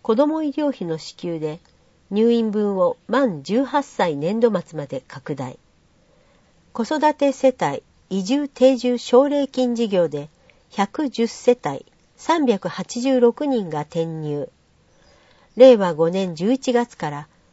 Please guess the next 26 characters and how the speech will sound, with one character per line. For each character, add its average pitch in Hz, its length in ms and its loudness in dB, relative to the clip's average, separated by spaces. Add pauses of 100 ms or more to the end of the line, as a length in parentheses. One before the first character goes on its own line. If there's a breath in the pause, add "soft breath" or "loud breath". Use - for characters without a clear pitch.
(160)
第 269 240 4
三 226 260 -2
子 240 220 -4
以 233 60 -4
降 180 200 0
の 139 140 -6
給 277 240 -4
食 - 240 -6
費 - 180 -6
を 131 200 -4
無 156 160 -4
料 247 180 6
化 247 160 -4
し - 120 -10
ま 202 140 -6
し - 120 -16
た。 - 140 -10 (1040)
さ - 160 0
ら 214 160 2
に、 160 220 -6 (540 soft breath)
空 202 120 0
き - 160 -2
家 285 100 6
等 262 220 6
対 214 240 -4
策 226 180 -6